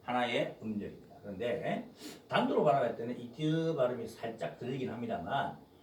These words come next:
실제 다른 다-, 말들과 이어서 연음이 될 때에는 이 D 발음이 보통 탈락합니다. 그리고 더 약하게 발음될 때는, 자, 지금까지 모든 모음들이 다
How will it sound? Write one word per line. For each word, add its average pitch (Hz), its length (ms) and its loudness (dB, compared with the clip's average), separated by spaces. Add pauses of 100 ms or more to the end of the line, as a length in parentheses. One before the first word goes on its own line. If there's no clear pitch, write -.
(220)
실제 190 840 0 (220)
다른 147 320 0
다-, 117 260 0
말들과 120 720 -2
이어서 - 720 0
연음이 117 340 0
될 - 260 -4
때에는 98 520 -4 (420)
이 117 180 -10
D 151 200 0
발음이 117 380 2
보통 120 600 -6 (320)
탈락합니다. - 720 -4
그리고 101 500 2 (320)
더 123 280 6
약하게 170 400 0
발음될 120 420 2
때는, 113 520 -2 (100)
자, - 80 -6
지금까지 123 460 0 (160)
모든 139 540 0
모음들이 120 420 0
다 - 380 2